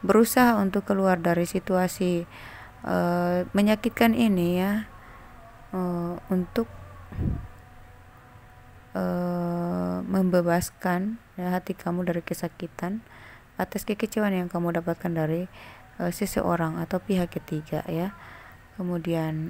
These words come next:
eh, eh, two of, eh, wa-, sword ya. Saya melihat di sini kalian sedang bingung ya, mana ya yang harus kalian pilih di antara, eh, apa,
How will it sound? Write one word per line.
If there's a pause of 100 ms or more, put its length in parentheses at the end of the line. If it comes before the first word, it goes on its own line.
eh, (400)
eh, (120)
two
of, (320)
eh,
wa-, (200)
sword
ya. (640)
Saya
melihat
di
sini (440)
kalian
sedang
bingung
ya, (500)
mana (600)
ya (720)
yang
harus
kalian
pilih
di
antara, (880)
eh, (1600)
apa,